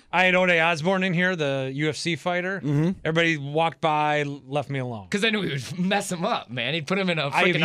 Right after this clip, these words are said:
Speaker 1: you in here.
Speaker 3: armbar.
Speaker 1: I have Horvat. I have, you know, whoever the hell.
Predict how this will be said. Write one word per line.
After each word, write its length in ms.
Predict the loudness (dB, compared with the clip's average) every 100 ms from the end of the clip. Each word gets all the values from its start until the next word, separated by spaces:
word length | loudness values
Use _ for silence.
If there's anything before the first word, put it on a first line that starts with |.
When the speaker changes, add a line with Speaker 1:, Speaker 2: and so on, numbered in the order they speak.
| 2
Speaker 1:
you 60 | 2
in 100 | 2
here. 160 | 4
Speaker 3:
armbar. 80 | 4
Speaker 1:
I 80 | 4
have 160 | 2
Horvat. 640 | 2 0 2 2 2 2 2
I 100 | 2
have, 340 | 2 -2 -6
you 140 | -6
know, 340 | -4 -2 -4 -6 -10 _ _ _ -4
whoever 360 | 0 2 2 0
the 140 | -2
hell. 380 | -2 -4 -6